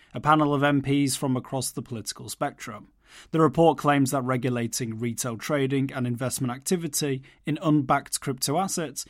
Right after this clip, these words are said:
such as Bitcoin and Ether, as a financial service will, quote, "create a halo effect, leading consumers to believe this activity is safe and protected when it is not," end quote.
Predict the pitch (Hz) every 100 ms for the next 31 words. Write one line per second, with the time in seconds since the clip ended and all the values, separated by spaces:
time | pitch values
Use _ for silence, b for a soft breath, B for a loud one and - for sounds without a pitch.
0 | B B - 131 - 107 - 131 - 131
1 | 117 110 117 190 - 120 117 - B B
2 | 147 139 165 160 147 143 139 123 - 190
3 | 185 135 120 - B B 143 151 143 -
4 | 180 165 139 - _ - 147 160 156 151
5 | 160 127 139 131 120 113 110 - 131 -
6 | - - 139 135 131 123 120 127 123 175
7 | 165 151 143 - 127 135 131 120 131 131
8 | 123 143 120 113 127 117 208 180 151 -
9 | B B 139 139 - 180 151 - 170 143
10 | 139 131 123 131 113 120 110 107 - -
11 | - 120 101 - 151 - _ - -